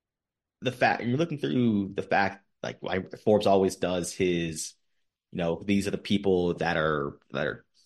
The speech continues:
doing well. In that top list of everybody, you know,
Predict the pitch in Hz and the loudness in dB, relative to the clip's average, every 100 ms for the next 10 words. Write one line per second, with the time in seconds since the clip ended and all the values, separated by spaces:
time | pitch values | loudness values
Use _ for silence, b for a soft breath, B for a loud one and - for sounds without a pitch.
0 | _ - 113 92 85 151 180 110 95 - | _ 2 2 2 4 6 8 6 4 0
1 | _ _ _ _ _ _ _ _ _ _ | _ _ _ _ _ _ _ _ _ _
2 | _ _ _ _ _ _ _ _ _ _ | _ _ _ _ _ _ _ _ _ _
3 | _ _ _ _ _ _ _ - 135 156 | _ _ _ _ _ _ _ 2 4 6
4 | 117 - 80 90 113 156 226 - 107 92 | 2 0 0 0 4 4 4 4 4 4
5 | 95 87 85 82 85 - _ _ _ _ | 0 -2 -2 -4 -6 -10 _ _ _ _
6 | _ _ _ _ _ _ _ _ - 78 | _ _ _ _ _ _ _ _ -10 -8
7 | 53 | -8